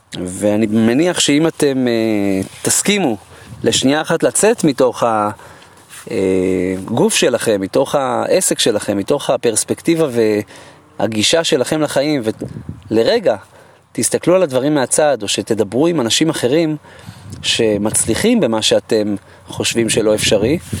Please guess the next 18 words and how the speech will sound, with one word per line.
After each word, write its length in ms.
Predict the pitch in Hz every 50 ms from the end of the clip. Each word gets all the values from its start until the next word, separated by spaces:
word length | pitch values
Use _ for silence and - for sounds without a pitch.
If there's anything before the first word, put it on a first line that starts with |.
| - - - - - - - _ -
אתם 220 | - - 117 107
תגיעו 320 | - - 110 107 113 135 143
למסקנה 600 | 127 110 107 - - - 110 104 110 117 117 113
ש-, 140 | - - 104 101 101 98 92 - - - - - 117
אה, 360 | 123 101 95 95 95 98 95 95 - - - - - - - - -
בזבזתם 540 | 113 117 117 113 120 180 190 190 - 185 151
הרבה 380 | 127 123 117 104 104 135 151
מאוד 300 | 156 151 139 131 127 120
זמן, 360 | 107 107 107 113 113 113 107 104
הרבה 220 | 98 98 113 120
מאוד 200 | 123 123 117 104
שנים, 400 | - - 107 104 110 110 107 101
הרבה 240 | 92 98 98 113 113
מאוד 220 | 113 110 107 104
מאמץ 480 | 107 104 101 101 110 113 113 110 - -
ואנרגיה 640 | 101 101 101 104 113 110 107 107 107 110 107 104 98
ו-, 300 | 92 95 - 98 98 95 95 - - - - - - - - - - - - - -
אה, 380 | 101 101 95 95 95 95 92